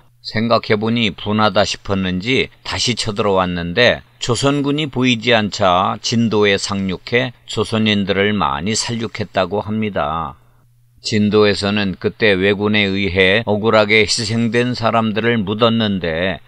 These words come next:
지금도 매년 그들을 위해 제사를 드린다고 합니다. 진도군 고군면 내살리에 있는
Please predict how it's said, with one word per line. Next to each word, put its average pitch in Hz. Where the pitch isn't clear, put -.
지금도 110
매년 92
그들을 107
위해 101
제사를 107
드린다고 101
합니다. 92
진도군 123
고군면 120
내살리에 107
있는 98